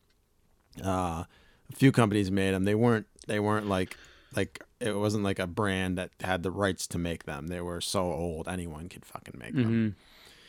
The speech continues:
Speaker 1: It's like saltwater taffy, you know. You
Speaker 2: Yeah.
Speaker 1: know, it's
Speaker 2: It's
Speaker 1: just
Speaker 2: the, the, the, uh, public domain of candy.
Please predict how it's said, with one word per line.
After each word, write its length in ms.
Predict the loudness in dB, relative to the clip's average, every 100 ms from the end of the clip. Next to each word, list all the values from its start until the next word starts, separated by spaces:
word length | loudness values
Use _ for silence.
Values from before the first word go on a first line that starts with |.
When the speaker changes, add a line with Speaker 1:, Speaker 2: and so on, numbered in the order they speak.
| -20 -20 -20 -20 -8
Speaker 1:
It's 80 | 8
like 120 | 8
saltwater 580 | 12 12 12 12 10 8
taffy, 460 | 6 4 4 2 -2
you 140 | 0
know. 400 | 0 -2 -2 -4 -8 -10
You 160 | -4 0
Speaker 2:
Yeah. 120 | 0
Speaker 1:
know, 80 | 0
it's 240 | -6 0
Speaker 2:
It's 140 | 4 4
Speaker 1:
just 20 |
Speaker 2:
the, 300 | 8 12 12 12
the, 340 | 12 12 12
the, 260 | 10 8 10
uh, 200 | 10 8
public 400 | 6 6 8 8
domain 440 | 8 8 10 8 6
of 120 | 0
candy. 520 | -2 0 2 -2 -6